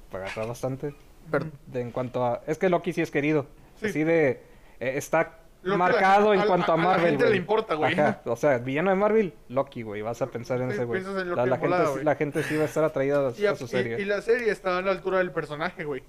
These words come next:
Speaker 3: Porque aparte de expandir el multiverso de Marvel y todo ese desmadre del tiempo, te genera preguntas sobre, güey, tenemos libre albedrío, este, esta madre,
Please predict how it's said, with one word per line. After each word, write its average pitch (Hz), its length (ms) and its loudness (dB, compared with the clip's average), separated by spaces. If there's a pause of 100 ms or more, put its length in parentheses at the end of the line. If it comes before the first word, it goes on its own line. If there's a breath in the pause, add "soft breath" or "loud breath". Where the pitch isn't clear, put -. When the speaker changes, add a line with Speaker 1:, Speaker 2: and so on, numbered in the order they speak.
(380)
Speaker 3:
Porque 165 280 -2
aparte 190 400 -2
de 196 460 4
expandir 170 420 -2
el 196 300 -2 (420)
multiverso 160 540 -2
de 185 80 -2
Marvel 160 400 -2
y 143 120 -8
todo 156 140 -4
ese 175 140 -2
desmadre 156 360 -2
del 160 100 -4
tiempo, 185 360 -10 (640 soft breath)
te 180 120 -4
genera 180 440 -2
preguntas 165 460 -4
sobre, 170 300 -2
güey, 170 280 -2
tenemos 151 440 -6
libre 175 280 0
albedrío, 165 720 -2
este, 139 640 -10
esta 160 200 -8
madre, 165 340 -6